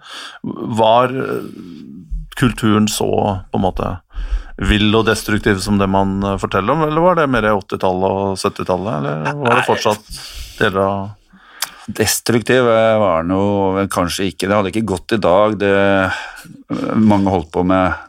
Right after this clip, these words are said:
Speaker 2: Da Hodgson kom jo inn i Blackburn, og jeg var der, og også hadde med seg den der, eh, profesjonaliteten og treningsmetodikk og alle sånne ting, men det var jo episoder der som du, eh, eller ting spillerne holdt på med som, eh, som man ikke gjør i dag, blant annet.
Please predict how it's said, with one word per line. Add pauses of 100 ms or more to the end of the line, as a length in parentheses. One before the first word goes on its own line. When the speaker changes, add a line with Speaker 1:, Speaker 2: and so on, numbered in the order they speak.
(160)
Speaker 2:
Da
Hodgson
kom
jo
inn
i
Blackburn,
og
jeg
var
der,
og
også
hadde
med
seg
den
der,
eh, (560)
profesjonaliteten
og
treningsmetodikk
og (160)
alle
sånne
ting,
men (680)
det
var
jo
episoder
der
som
du,
eh,
eller (440)
ting
spillerne
holdt
på
med
som,
eh,
som (180)
man
ikke (100)
gjør
i
dag,
blant
annet.